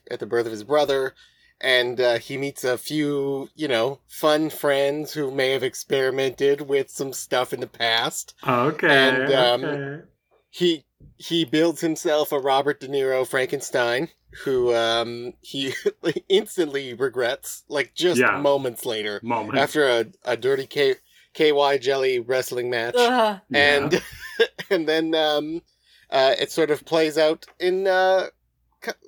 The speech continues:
Speaker 1: it's kind of a unique sort of ending
Speaker 3: Uh-huh.
Speaker 1: in that it's, it's, uh, really a tragedy. But, um, Kenneth Branagh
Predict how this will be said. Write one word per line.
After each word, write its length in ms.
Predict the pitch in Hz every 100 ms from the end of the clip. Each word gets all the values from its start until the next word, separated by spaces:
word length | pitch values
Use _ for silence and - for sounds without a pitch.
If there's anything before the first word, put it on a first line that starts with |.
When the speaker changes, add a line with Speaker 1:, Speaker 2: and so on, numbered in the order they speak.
| - _ -
Speaker 1:
it's 160 | 220
kind 220 | - 311 302
of 60 |
a 60 | 240
unique 500 | 196 185 170 165 - _ _
sort 240 | - 147
of 100 | 135
ending 480 | 131 127 123 110 107
Speaker 3:
Uh-huh. 360 | 240 247 208 247
Speaker 1:
in 60 |
that 260 | - - - _ _ _ -
it's, 360 | 135 - - -
it's, 280 | 143 -
uh, 460 | 135 123 117 117 123
really 300 | 127 139 135
a 80 | 120
tragedy. 640 | - 120 113 117 139 156 _ _ - - _
But, 400 | 131 165 151 -
um, 480 | 170 156 147 147 143 - _ _ _ _ - _ _ _
Kenneth 380 | 208 240 240 202
Branagh 640 | 196 185 175 175 160